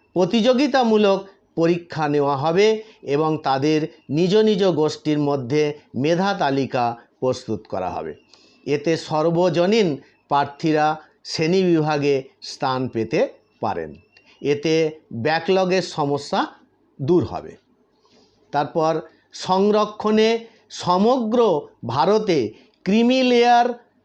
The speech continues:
সম্পূর্ণরূপে বাদ দেওয়া হবে, যাতে অনগ্রসর শ্রেণীগুলি তাদের সংখ্যার অনুপাতে একটি অংশ পেতে পারে। এই সিস্টেম সব এলাকায় প্রযোজ্য হবে।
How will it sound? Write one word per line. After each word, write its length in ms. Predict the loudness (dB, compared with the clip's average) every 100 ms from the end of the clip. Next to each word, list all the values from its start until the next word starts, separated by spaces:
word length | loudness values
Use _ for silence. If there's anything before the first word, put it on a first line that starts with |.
| _
সম্পূর্ণরূপে 1200 | -10 -2 2 2 2 2 2 4 4 2 2 2 2 -2 -12 -6
বাদ 280 | -2 0 -2 -2
দেওয়া 220 | 0 0
হবে, 260 | -4 -8 -14 _ _ _ _ _
যাতে 380 | -2 -2 2 0 0 -4 -14 _
অনগ্রসর 720 | -2 0 0 2 0 0 -2
শ্রেণীগুলি 640 | -2 -2 0 2 2 2 0 -2 -8 _
তাদের 300 | -4 0 -2
সংখ্যার 580 | -2 -2 -2 -2 -2 0
অনুপাতে 580 | 0 0 -2 -4 0 0 0 -4 _
একটি 540 | -4 -4 -4 _ -2 0 0 -4 _ -4
অংশ 380 | -2 0 -2 -2
পেতে 380 | -2 -4 -4
পারে। 300 | -6 -6 -10 -14 _ _ _ _ -4
এই 240 | 0 0
সিস্টেম 600 | -2 -2 -2 -2 -2 0 0 -4 -16 _ _
সব 340 | -8 0 0 0 -6 -4
এলাকায় 600 | -2 0 -2 -2 -2 -4 -10 _ -4
প্রযোজ্য 480 | -2 -2 -4 -6
হবে। 280 | -8 -8 -12